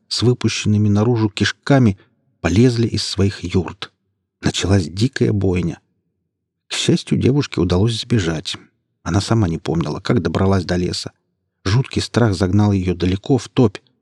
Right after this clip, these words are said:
Как она не утонула, оставалось для Виданы загадкой.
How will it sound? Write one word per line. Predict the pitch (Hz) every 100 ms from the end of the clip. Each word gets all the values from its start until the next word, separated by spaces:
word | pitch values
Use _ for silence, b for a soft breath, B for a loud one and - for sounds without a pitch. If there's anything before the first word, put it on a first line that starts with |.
| _ _ _
Как | - 123 113
она | 107 107
не | 95
утонула, | 80 - 82 139 170 92 - _
оставалось | - - 147 95 98 90
для | 151
Виданы | - - 117 139
загадкой. | 113 87 78 - - -